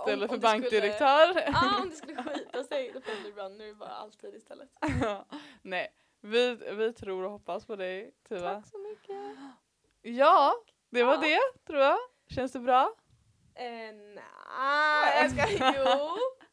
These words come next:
Speaker 1: Det känns jättekonstigt. Det känns som att så här, kommer du använda det här emot mig i framtiden?
Speaker 2: Ja.
Speaker 1: Jag bara
Speaker 2: Jag kommer bara klippa ihop när du sväljer dåligt och
Speaker 1: <laughs> Ja,
Speaker 2: skrattar i
Speaker 1: det är det.
Speaker 2: micken.
Speaker 1: Och när jag så, du bara, "Andas inte", och jag har suttit och så här gapskrattat rätt in, typ, och så här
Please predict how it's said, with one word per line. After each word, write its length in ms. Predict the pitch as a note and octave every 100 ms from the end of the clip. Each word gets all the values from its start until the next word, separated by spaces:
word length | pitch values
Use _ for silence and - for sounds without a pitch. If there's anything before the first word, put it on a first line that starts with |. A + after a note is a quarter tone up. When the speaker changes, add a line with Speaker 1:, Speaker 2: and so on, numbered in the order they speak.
| _ _
Speaker 1:
Det 120 | B3
känns 180 | A#3 B3+
jättekonstigt. 800 | C#4 C#4 A#3 A#3 A#3+ C4 D#4+ D#4
Det 40 | -
känns 180 | C4
som 120 | B3 A#3
att 160 | A#3+ _
så 60 |
här, 220 | - A#3+ A#3+ _ _ _ _ _
kommer 200 | _ _ A#3
du 40 |
använda 340 | A#3 A3 A3
det 60 | B3
här 80 | A3+
emot 360 | A3 A#3 C4+ -
mig 240 | B3+ C4+
i 40 | -
framtiden? 340 | C4+ B3 A3 F#3+ F3+ D4
Speaker 2:
Ja. 60 | C#4+
Speaker 1:
Jag 60 |
bara 100 | C#4 C#4+ _ _
Speaker 2:
Jag 140 | G3+ G#3
kommer 180 | A3 G#3+
bara 340 | A#3 G#3 F#3+
klippa 280 | A3 A#3+ A3
ihop 360 | A3 E3+ - - -
när 240 | F#3+ F3
du 240 | F3 E3+ E3
sväljer 760 | - - G#3+ G#3 F3+ F#3+ G#3
dåligt 680 | A3 G#3+ G#3 F3+ F3 C#5+ -
och 400 | A#3 G#3 D4+ A3+
Speaker 1:
<laughs> 0 |
Ja, 60 | A4+
Speaker 2:
skrattar 460 | A4 A4 A#3 - A3
i 40 |
Speaker 1:
det 60 | G#3+
är 60 |
det. 120 | G#3
Speaker 2:
micken. 640 | A3 D4+ A3+ B3+ D#4 - D4
Speaker 1:
Och 60 | D4+
när 80 |
jag 140 | D4+ D#4
så, 140 | C4+
du 140 | A#3+ C#4
bara, 120 | C4
"Andas 340 | - D#4+ D4+
inte", 200 | D4+ C4+
och 60 | A3
jag 60 | A3
har 60 |
suttit 260 | A#3+ A3+ -
och 60 |
så 60 | A#3
här 80 | G3+
gapskrattat 840 | A3+ A3 C#4 F4 - G#4 B3+ D4
rätt 260 | C#4+ - -
in, 240 | A#3 A3
typ, 220 | G3+ G3
och 80 | A3
så 80 | -
här 160 | -